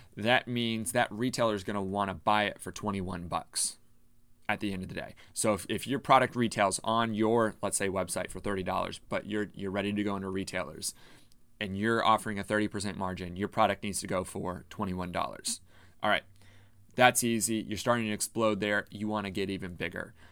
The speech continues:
And you could say Walmart, you could say a distributor, whatever it is. Um, you have to now start at that twenty-one dollar mark 'cause that distributor is gonna sell in that product at twenty-one dollars to the retailers so they can make their margin. Uh,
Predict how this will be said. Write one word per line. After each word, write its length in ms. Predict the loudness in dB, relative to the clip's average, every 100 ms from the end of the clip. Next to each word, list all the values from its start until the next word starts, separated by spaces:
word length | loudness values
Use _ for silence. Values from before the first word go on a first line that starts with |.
| -14 -6
And 260 | -4 -4
you 80 | -4
could 200 | -2 -2
say 220 | 0 -2
Walmart, 560 | -2 0 0 -2 -4 -6 -10
you 140 | -12 -8
could 220 | -6 -6
say 520 | -4 -6 -6 -6 -8 -10
a 100 | -10
distributor, 640 | -8 -6 -4 -4 -4 -4 -6
whatever 420 | -4 -4 -4 -6
it 100 | -6
is. 280 | -6 -6 -8 -12 -20 -4
Um, 420 | 2 2 2 -2 -10 -20 -20 -20 -20 -20 -4
you 180 | 4 8
have 180 | 8 8
to 80 | 4
now 160 | 0
start 280 | 2 4 4 2
at 100 | -2
that 140 | -6
twenty-one 520 | -6 -4 -4 -2 0
dollar 300 | 4 6 4
mark 260 | 0 -10 -14 -16 -8
'cause 100 | -4
that 140 | -4
distributor 500 | -4 2 6 6 4
is 120 | 2 -2
gonna 180 | -2 -2
sell 340 | 2 4 2
in 120 | 0
that 160 | -2 -2
product 480 | 2 4 4 2 -2
at 240 | 0 0 -4 -20 -20 -12
twenty-one 380 | -4 0 0 2
dollars 360 | 2 2 0 -4
to 100 | -4
the 80 |
retailers 540 | -2 -2 0 0 0 -4
so 240 | -4 -4
they 200 | -2 -2
can 140 | -4 -6
make 240 | -10 -8
their 200 | -2 -2
margin. 480 | -2 -6 -8 -12 -16 -20 -20 -20 -20 -20 -6
Uh, 340 | -2 0 0